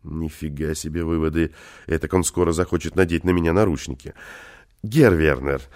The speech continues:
вы наверняка знаете латинскую пословицу: «После этого не значит вследствие этого». «Конечно, знаю, коллега.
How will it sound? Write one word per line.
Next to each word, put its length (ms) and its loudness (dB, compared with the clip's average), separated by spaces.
вы 160 2
наверняка 440 4
знаете 460 4
латинскую 580 0
пословицу: 840 -2
«После 340 2
этого 800 0
не 160 -2
значит 480 0
вследствие 760 -2
этого». 460 -6
«Конечно, 500 0
знаю, 460 4
коллега. 680 2